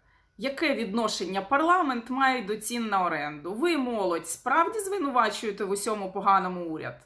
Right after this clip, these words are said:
Коментарі на кшталт цього демонструють типову фрустрацію старшого покоління, яке схильне бачити проблему не в системі,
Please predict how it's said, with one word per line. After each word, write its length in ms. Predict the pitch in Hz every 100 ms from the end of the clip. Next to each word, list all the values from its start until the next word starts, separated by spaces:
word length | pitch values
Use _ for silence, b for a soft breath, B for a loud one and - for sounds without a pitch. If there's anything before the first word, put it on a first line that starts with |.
| _ -
Коментарі 640 | 247 226 208 233 233 262
на 140 | 240
кшталт 480 | 233 - 233 214 -
цього 260 | 226 220 262
демонструють 720 | 247 220 202 - 226 220 -
типову 440 | 214 - 247 277
фрустрацію 840 | 254 247 240 - 220 196 - 190
старшого 540 | 190 196 190 - 196 196
покоління, 720 | 202 196 220 220 208 185 180
яке 360 | 185 185 196
схильне 600 | 185 - - 214 202 196
бачити 540 | 180 185 190 190 196 185
проблему 640 | - 190 180 202 202 190
не 140 | 185
в 80 | 202
системі, 760 | - 277 - - 190 185 180